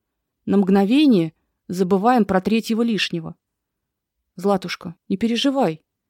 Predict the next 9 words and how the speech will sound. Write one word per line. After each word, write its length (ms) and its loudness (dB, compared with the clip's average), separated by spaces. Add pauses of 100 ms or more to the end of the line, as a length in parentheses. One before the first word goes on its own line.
(140)
может, 440 -2 (180)
всё 180 -6
ещё 220 -2
образуется". 680 -4 (680)
Многозначительно 880 0
смотрит 480 0
мне 160 2
в 60 -4
глаза. 500 -2